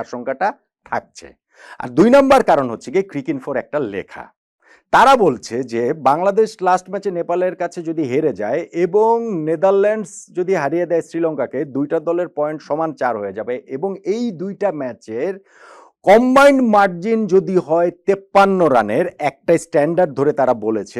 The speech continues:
তাহলে নেট রান রেটে বাংলাদেশের চেয়ে এগিয়ে যাবে নেদারল্যান্ডস, তারা চলে যাবে সুপার এইটে। এখন ক্রিকইনফোর ওই লেখাটা ধরেই আমি পুরো আলোচনাটা করেছি, পুরো ভিডিওটা করেছি, কিন্তু পরে আমার মনে হলো যে আসলেই কি তাই?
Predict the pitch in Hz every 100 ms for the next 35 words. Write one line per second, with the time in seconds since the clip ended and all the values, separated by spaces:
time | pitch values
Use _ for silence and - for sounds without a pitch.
0 | 165 - 151 185 196 147 151 170 170 170
1 | 196 139 131 139 139 - 151 151 175 175
2 | 120 131 123 120 123 120 127 170 208 -
3 | 107 104 110 101 104 107 202 202 _ 117
4 | 98 104 117 - 165 139 - - _ _
5 | _ _ - 147 185 180 180 226 240 226
6 | 190 196 196 127 147 226 226 190 175 175
7 | 156 143 139 131 135 143 185 160 135 110
8 | 113 117 101 - 104 92 90 107 123 160
9 | 196 196 196 196 208 170 143 135 156 -
10 | - - _ _ 131 160 262 285 254 220
11 | 123